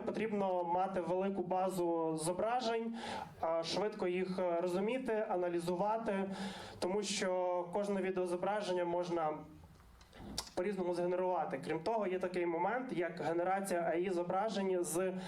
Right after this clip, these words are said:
попередньо згенерованих А І зображень. І це будує певну ієрархію, яка дуже зробить, скажімо, ці розрахунки дуже с-, складними і затягує цей процес.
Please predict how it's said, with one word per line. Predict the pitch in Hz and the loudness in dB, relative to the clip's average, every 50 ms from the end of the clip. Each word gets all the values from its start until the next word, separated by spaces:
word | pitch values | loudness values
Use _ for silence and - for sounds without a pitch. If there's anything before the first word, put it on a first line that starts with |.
| - - | -8 -6
попередньо | - 185 196 190 196 208 208 202 185 180 170 | -4 -4 -2 0 0 0 0 0 0 0 0
згенерованих | - 151 160 165 170 170 165 165 156 165 160 156 143 | 0 0 0 2 2 2 0 0 0 0 0 0 0
А | 143 156 | 0 0
І | 156 156 | 0 0
зображень. | 151 143 151 151 151 151 143 139 131 131 127 127 127 - - - - - - - | 0 0 0 0 2 2 2 2 0 0 -2 -4 -4 -6 -8 -8 -8 -8 -4 -2
І | 175 170 175 175 170 170 165 160 156 156 151 151 | 0 2 2 2 2 2 2 2 0 0 0 0
це | - - 220 | 0 0 0
будує | 226 214 196 190 196 196 185 | 0 0 0 0 2 0 0
певну | 185 190 190 190 185 180 175 | 0 0 0 2 2 2 2
ієрархію, | 180 180 185 196 202 233 240 - - 220 202 190 | 2 2 2 2 0 0 0 0 0 0 2 2
яка | 185 175 185 190 175 175 175 175 175 165 165 - - - - - | 0 0 0 0 0 2 2 2 2 0 -2 -4 -10 -10 -8 -4
дуже | - 208 202 185 190 185 175 175 170 - - - - - - - - - - - - - | -2 -2 0 0 0 2 2 0 0 -4 -10 -12 -12 -12 -12 -12 -12 -14 -14 -14 -16 -10
зробить, | - - 175 214 233 208 202 | -6 -2 0 0 0 0 -2
скажімо, | - - 214 190 175 190 202 196 190 190 180 185 - - - - | -4 -2 -2 -2 0 0 2 2 2 0 0 -2 -4 -6 -8 -6
ці | - - 196 | -4 -2 0
розрахунки | 185 185 180 175 170 175 214 226 226 220 220 185 180 185 180 180 180 165 165 160 | 0 0 0 0 0 0 0 0 0 0 0 0 0 2 2 2 2 2 0 0
дуже | 170 180 180 175 | 0 0 0 -2
с-, | 165 165 - 175 - - | -4 -4 -6 -10 -6 -4
складними | - - - - 196 190 180 185 214 254 254 240 220 202 | -2 -2 -2 0 0 0 0 2 2 2 2 0 0 0
і | 185 180 170 170 175 170 | 2 2 2 2 2 2
затягує | 165 170 170 170 185 196 196 185 185 180 | 0 0 0 0 0 2 2 2 2 2
цей | 180 170 170 | 0 0 -2
процес. | 175 175 170 165 - 147 131 127 - - | -2 -2 -2 -2 0 -2 -2 -2 -4 -10